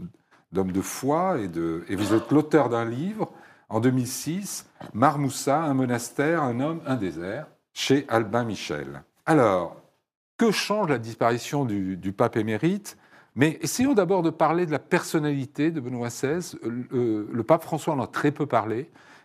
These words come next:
Il a évoqué sa sagesse, sa tendresse, la dévotion dont il nous a fait don pendant des années.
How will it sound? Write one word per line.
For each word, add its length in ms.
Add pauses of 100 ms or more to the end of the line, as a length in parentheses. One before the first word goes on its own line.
Il 100
a 80
évoqué 600
sa 220
sagesse, 760 (300)
sa 160
tendresse, 640
la 100
dévotion 600
dont 140
il 180
nous 160
a 60
fait 180
don 180
pendant 280
des 220
années. 320